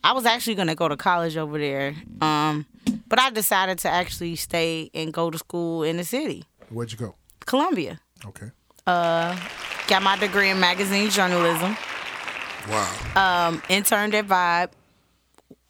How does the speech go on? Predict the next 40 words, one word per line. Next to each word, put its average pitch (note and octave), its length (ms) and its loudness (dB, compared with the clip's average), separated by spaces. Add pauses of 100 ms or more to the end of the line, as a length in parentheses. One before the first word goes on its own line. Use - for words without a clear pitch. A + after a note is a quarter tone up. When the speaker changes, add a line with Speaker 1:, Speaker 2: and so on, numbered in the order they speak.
(160)
Speaker 1:
for G3 120 -2
that F3+ 200 2
summer. F3 360 -2
So F3 220 2
I E3+ 100 4
met F3 240 0
Con-, E3+ 260 0
so D#3+ 380 0 (380)
I E3+ 60 2
met E3+ 220 2
Kanye, F3 680 0
like, D#3+ 260 0
around E3+ 360 0
that E3 140 -6
time. E3 420 0
Like, D#3 260 -4 (600)
everybody A3 540 2
was G3 180 -2
coming F#3+ 340 0
up F3+ 140 0
at D#3 120 -2
that D#3 180 -4
time. D#3 340 -2
Like, D3 260 -4 (320)
I G3 160 4
started F3 460 0
by, F#3 180 4
by G3 220 2
my B3 160 2
senior B3 300 0
year, G#3+ 200 4
I F#3 80 2
was, E3+ 280 -4
uh, E3 200 2
the, D3+ 140 -4 (400)
uh, E3 160 0
the C#3+ 200 -4
editorial F3 840 0 (480)
assistant - 680 0
at E3+ 260 2